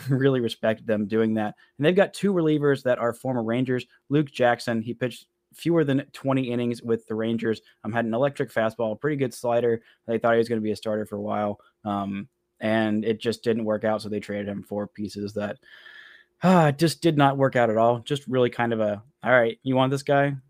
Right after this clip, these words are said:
Take him, see if you can fix him." And they did. Um, he has been doing pretty good work for the Atlanta Braves this year. He threw sixty-three and two-thirds innings and struck out seventy,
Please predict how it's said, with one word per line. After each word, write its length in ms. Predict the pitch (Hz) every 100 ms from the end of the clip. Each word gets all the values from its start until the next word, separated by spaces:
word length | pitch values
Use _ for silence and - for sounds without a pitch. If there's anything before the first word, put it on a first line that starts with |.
| - - _
Take 260 | - 120 110
him, 120 | 104
see 180 | - 120
if 100 | 120
you 80 | 117
can 160 | 113
fix 260 | 107 101 -
him." 160 | 95 -
And 320 | 107 110 107
they 140 | 117
did. 320 | 113 147 98 - -
Um, 260 | 101 98
he 160 | 98 120
has 160 | 117 107
been 480 | - 110 107 104 - _ 135
doing 220 | 127 127
pretty 180 | - 190
good 140 | 180 147
work 360 | 127 156 _
for 460 | - 131 131 139 131
the 100 | 123
Atlanta 260 | 113 123 113
Braves 280 | 113 120 117
this 200 | 117 123
year. 180 | 123
He 160 | 117 113
threw 300 | - 113 113
sixty-three 640 | - - 131 127 117 120 113
and 120 | -
two-thirds 360 | 104 107 95
innings 220 | 101 104 -
and 100 | 95
struck 200 | 104 98
out 160 | 98
seventy, 460 | - 113 113 117